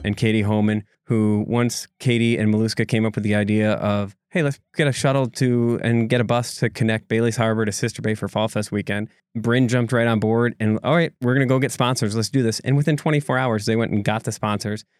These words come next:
And this was, like, two weeks before the event. And a lot of times how we approach these, these issues is we talk and talk and talk and study and study and study, or maybe we commission an engineering firm or something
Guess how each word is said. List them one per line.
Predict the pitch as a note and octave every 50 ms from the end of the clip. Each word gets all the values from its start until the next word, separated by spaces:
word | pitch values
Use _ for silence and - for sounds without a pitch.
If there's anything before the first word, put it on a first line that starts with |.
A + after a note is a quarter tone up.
| _ _ _ -
And | B2+
this | E3 F#3+
was, | - C#4+
like, | D4+ D4 -
two | - - F#3
weeks | F3+ F#3 F3+ -
before | - C3+ C#3 C#3+ C#3
the | B2+ A#2+
event. | A2 A2 G2 - - _ _ _ _ _
And | - C3+ C3+ C3 C3 C3 C3 - _
a | - B2+
lot | C3 D3 F3+ A#3
of | B3+ A#3
times | - D#3+ C#3+ C#3 C3+ -
how | C#3+ C#3+
we | C#3+ C#3 C3+
approach | B2 G#2+ - - D3 C#3 D3+ - -
these, | B2+ B2 A#2 A2 A2 G#2+ G#2 - - _ _ _ _ -
these | B2 A#2+ A2
issues | C3+ C#3+ C#3 - A#2+ A2 G#2+ G#2+ G#2 - - _ -
is | A2+ A2 A#2
we | A2+
talk | A2 - C3 B2+ C#3+ D3 - -
and | - G#2+
talk | G#2 - C3 C3 C3 C3 C#3 -
and | G2+ G2
talk | - B2 B2 B2 B2 B2 A#2+ - - -
and | G#2 F#2+ F2+
study | - - C3 B2+ C3 B2+ A#2
and | G#2 G2+
study | - - A#2 A2+ A2+ A2
and | G#2+ - -
study, | - - A2+ A2 A2+ A2+ A2+ - - _ _ _ -
or | A2+ G#2+
maybe | G#2+ A#2 C3+ C#3+ C#3
we | B2+ C3
commission | B2+ - A#2 A2 A2 A#2+ B2 - - B2 A#2 A#2+ A#2+ - _ _ _ _ -
an | A2 A#2
engineering | B2 B2+ A#2 A2 A2+ A#2 A#2 A#2+ A2+
firm | - B2+ A#2 A#2 A#2 A2+
or | A2
something | - - A#2+ A2 - B2 A#2+ A#2 A2+ A#2